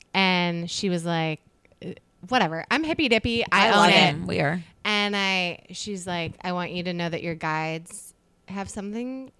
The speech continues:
Speaker 1: to tell you."
Speaker 2: <gasps>
Speaker 1: And I was like,
Speaker 2: Oh my God, you
Speaker 1: "What?"
Speaker 2: just
Speaker 1: She's
Speaker 2: gave me
Speaker 1: like,
Speaker 2: chills.
Speaker 1: "You need to trust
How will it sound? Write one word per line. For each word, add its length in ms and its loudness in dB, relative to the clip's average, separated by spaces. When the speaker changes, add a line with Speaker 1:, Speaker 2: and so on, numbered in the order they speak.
Speaker 1:
to 100 -14
tell 260 -6
you." 480 -8
Speaker 2:
<gasps> 40 -14
Speaker 1:
And 100 -8
I 40 -2
was 80 -6
like, 220 -4
Speaker 2:
Oh 40 -18
my 60 -12
God, 60 -2
you 80 -4
Speaker 1:
"What?" 80 -6
Speaker 2:
just 120 -8
Speaker 1:
She's 120 -4
Speaker 2:
gave 20 -2
me 60 0
Speaker 1:
like, 100 -4
Speaker 2:
chills. 340 -6
Speaker 1:
"You 260 2
need 280 -2
to 100 -12
trust 540 -12